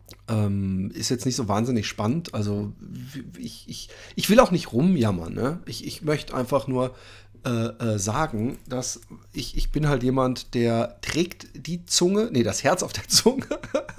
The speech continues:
<laughs> Und, äh, ich hab ne, ne Mail bekommen, die ich vorlesen möchte. Ich sage nicht, w-,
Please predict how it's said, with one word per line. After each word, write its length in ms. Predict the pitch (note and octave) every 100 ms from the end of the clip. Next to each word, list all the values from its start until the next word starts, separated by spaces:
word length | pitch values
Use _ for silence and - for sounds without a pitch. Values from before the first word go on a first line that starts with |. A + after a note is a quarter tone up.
| F3+
<laughs> 600 | - - A3 B3+ A3 -
Und, 520 | - E3+ D#3+ D#3+ D3 - - - -
äh, 80 | D3+
ich 280 | E3+ -
hab 160 | F#3+ -
ne, 240 | G3 F#3 -
ne 100 | D#3+
Mail 300 | D3+ D#3 F#3+
bekommen, 640 | F3 E3 C#3 C3 D#3 - -
die 240 | C3 C#3+
ich 140 | C3 -
vorlesen 680 | - - D3 D#3 C#3+ C3
möchte. 240 | C3 B2 A#2
Ich 80 | -
sage 280 | B2 B2
nicht, 320 | A#2+ B2 - -
w-, 160 | -